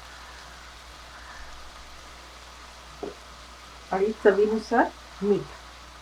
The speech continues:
आता मी जेव्हा भात शिजवला होता, तांदूळ शिजवले होते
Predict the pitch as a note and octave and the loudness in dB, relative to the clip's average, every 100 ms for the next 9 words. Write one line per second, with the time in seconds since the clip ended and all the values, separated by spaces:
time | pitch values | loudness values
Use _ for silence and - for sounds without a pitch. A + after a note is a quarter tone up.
0 | - - - - - - - - - - | -16 -16 -18 -18 -18 -18 -18 -18 -4 8
1 | G3+ C4+ C4 C4 B3+ C4 D4 B3+ - - | 12 12 12 12 12 12 10 8 4 0
2 | F3+ F#3+ - - A#3 A3 A3 C#4 B3+ - | 12 12 12 10 10 12 12 12 12 12
3 | - G3 F#3 A3 B3+ A3 G#3+ G#3+ A#3 - | 12 12 12 8 6 6 6 6 4 4
4 | A3 | 0